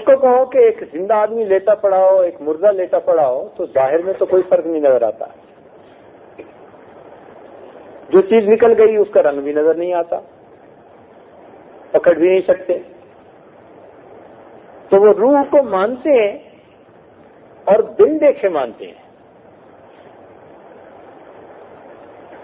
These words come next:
تو اگر روح انسان کے جسم کے قیام کا سبب ہے،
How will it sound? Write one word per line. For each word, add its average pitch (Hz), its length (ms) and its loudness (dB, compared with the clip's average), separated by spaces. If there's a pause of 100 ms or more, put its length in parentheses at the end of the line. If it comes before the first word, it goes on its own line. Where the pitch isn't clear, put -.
تو 196 140 2
اگر 202 380 2
روح 262 460 -4 (720)
انسان 196 680 -4
کے 240 100 2 (220)
جسم 320 300 -4
کے 320 100 -4
قیام 214 400 -2
کا 196 200 -2
سبب 175 280 0
ہے، 151 160 0